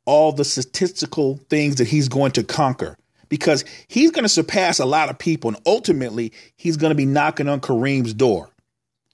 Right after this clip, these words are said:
And if he knocks on Kareem's door and it answers, now you're talking about the all-time leading scorer, who also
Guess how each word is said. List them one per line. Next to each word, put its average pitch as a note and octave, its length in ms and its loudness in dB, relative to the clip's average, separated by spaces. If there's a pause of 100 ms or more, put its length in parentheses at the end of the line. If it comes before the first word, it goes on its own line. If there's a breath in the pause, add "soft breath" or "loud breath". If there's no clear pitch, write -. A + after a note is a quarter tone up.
(560)
And D3 80 -2
if D3 80 0
he E3+ 100 2
knocks - 360 2
on G3+ 120 2
Kareem's D#3 520 2
door B2+ 420 4
and E3 160 0
it D#3+ 180 -4
answers, D#3 540 -2 (420 soft breath)
now E3+ 240 2
you're B3 180 -2
talking F3 320 0
about C3+ 380 -2 (580)
the A#2+ 220 -6
all-time E3 680 2
leading D3 340 0
scorer, A#2+ 600 0 (300)
who E3+ 260 0
also D3 680 2